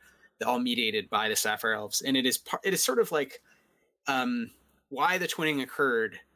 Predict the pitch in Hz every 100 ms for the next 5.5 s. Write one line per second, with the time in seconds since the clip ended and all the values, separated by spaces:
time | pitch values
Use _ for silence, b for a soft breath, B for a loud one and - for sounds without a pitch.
0 | _ - 139 139 139 143 - 135 131 123
1 | - - 131 120 - 113 131 120 110 117
2 | 117 113 107 123 120 135 147 151 131 135
3 | 127 - - - 151 151 190 160 135 -
4 | 160 143 120 123 113 - 110 110 - 113
5 | 110 107 101 95